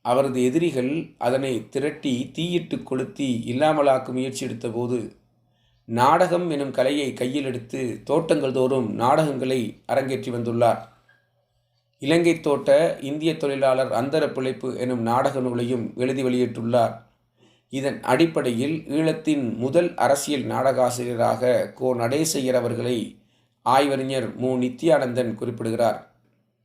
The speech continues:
தனியே அவர் மட்டுமல்லாது, அவரது துணைவியார் மீனாட்சி அம்மையும் இணைத்துக்கொண்டு பாரதி போல பெண்ணுரிமைக்கும் மதிப்பளித்து செயற்பட்டிருக்கிறார்.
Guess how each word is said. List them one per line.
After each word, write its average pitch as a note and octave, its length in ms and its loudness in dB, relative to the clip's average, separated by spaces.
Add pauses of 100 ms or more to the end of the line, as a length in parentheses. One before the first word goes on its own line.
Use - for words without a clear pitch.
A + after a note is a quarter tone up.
(320)
தனியே G#3 460 4
அவர் D#3+ 280 2
மட்டுமல்லாது, C3 720 0 (160)
அவரது C#3 420 0
துணைவியார் D3+ 640 0
மீனாட்சி D#3+ 500 -2
அம்மையும் C#3 400 -4
இணைத்துக்கொண்டு B2+ 600 -4 (320)
பாரதி C3 400 4
போல A#2+ 220 -4 (200)
பெண்ணுரிமைக்கும் C#3+ 840 -4
மதிப்பளித்து B2+ 600 -4
செயற்பட்டிருக்கிறார். A#2 840 0